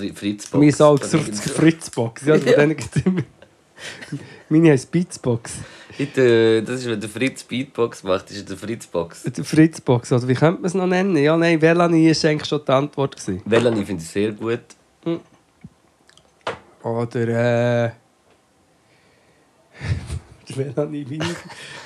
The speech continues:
Speaker 1: W lan finde ich brutal. Eigentlich ist es schon schwierig, jetzt gerade noch irgendwie einen aus dem, aus dem Stegreif.
Speaker 2: Ähm,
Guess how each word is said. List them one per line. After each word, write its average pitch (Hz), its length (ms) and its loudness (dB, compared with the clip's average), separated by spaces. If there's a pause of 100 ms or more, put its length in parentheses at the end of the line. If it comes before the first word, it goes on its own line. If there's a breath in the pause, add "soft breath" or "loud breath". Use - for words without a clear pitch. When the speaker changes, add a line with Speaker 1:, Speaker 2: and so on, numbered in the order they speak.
(160 loud breath)
Speaker 1:
W 131 180 4
lan 131 240 -2 (160)
finde 101 220 -6
ich 87 40 -12
brutal. 104 600 0
Eigentlich 135 360 -4
ist 104 80 -12
es - 80 -10
schon 120 240 -4
schwierig, 127 320 -4
jetzt - 160 -4
gerade 135 160 -8
noch 123 120 -4
irgendwie 120 300 -6
einen 123 340 0
aus 127 180 0
dem, 117 300 -2 (500 loud breath)
aus 113 80 -8
dem 113 100 -4
Stegreif. 90 800 -2 (580)
Speaker 2:
Ähm, 120 680 -4